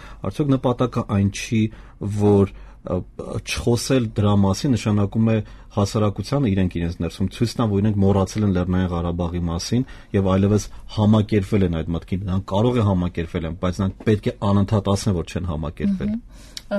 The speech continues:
Speaker 2: դա մեկ, առաջին հերթին։ Երկրորդ հերթին, ը, պետք է հասկանանք, ը, ը, ին-, ինչ ենք մենք հասկանում ասելով պատերազմ, որովհետև բավականին լարված անընդհատ է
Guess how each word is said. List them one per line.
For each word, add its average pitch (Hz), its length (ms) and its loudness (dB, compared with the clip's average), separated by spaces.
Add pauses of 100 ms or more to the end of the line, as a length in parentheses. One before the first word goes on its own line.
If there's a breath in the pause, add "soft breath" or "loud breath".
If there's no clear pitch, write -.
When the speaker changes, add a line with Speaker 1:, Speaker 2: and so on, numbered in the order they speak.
Speaker 2:
դա 180 240 -4
մեկ, 220 400 0
առաջին 165 420 -8
հերթին։ - 380 -10
Երկրորդ 214 400 -10
հերթին, 247 460 -2
ը, 190 180 -4
պետք - 240 -8
է 208 60 -4
հասկանանք, 202 500 -4
ը, 165 160 -8 (440)
ը, 165 120 -10 (400)
ին-, 190 300 -4
ինչ 196 180 2
ենք 170 220 -6
մենք 160 200 -4
հասկանում 180 320 -6
ասելով 165 320 -6
պատերազմ, 147 640 -8 (560 loud breath)
որովհետև 170 500 -6
բավականին 175 500 -4
լարված 185 460 -2
անընդհատ 185 480 -2
է - 140 -4